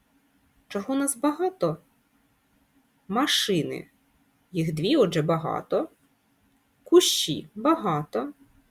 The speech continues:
Дерева — багато. Вікна — багато. Тож,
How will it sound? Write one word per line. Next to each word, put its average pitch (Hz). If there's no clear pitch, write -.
Дерева — 262
багато. 233
Вікна — 220
багато. 196
Тож, 214